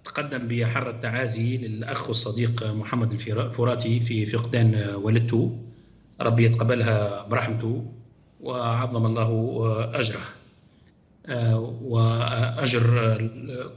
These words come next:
كل المسلمين. ال-، في حقيقة الأمر، آه، هذه أزمة مفتعلة صنعها قيس سعيد على المقاس، يعني، وما كانش فما حتى مبرر أصلًا. وما نتصورش أن قيس سعيد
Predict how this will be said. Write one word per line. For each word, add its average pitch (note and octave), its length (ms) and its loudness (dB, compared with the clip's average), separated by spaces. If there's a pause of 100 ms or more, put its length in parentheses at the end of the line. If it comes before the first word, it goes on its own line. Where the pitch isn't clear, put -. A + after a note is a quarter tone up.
كل A#2 320 4 (260)
المسلمين. A2+ 680 0 (1000)
ال-، C3 680 0
في F#3+ 140 -2
حقيقة G#3 460 -2
الأمر، G3+ 560 -4 (720)
آه، D#3 640 -2
هذه B3 300 2
أزمة A#3+ 300 0
مفتعلة A3 600 -4
صنعها - 360 -6
قيس F#3+ 260 -8
سعيد F3 400 -4
على C#3+ 140 -8
المقاس، D3+ 480 -10
يعني، - 160 -18 (840)
وما C#3 680 -8
كانش F#3+ 240 -2
فما G3+ 180 -4
حتى G3 220 -6
مبرر F#3 460 -4
أصلًا. G#2+ 260 -8 (960)
وما C3 160 -6 (160)
نتصورش F#3+ 320 0
أن F3+ 100 0
قيس F3 280 -4
سعيد F#3 340 -2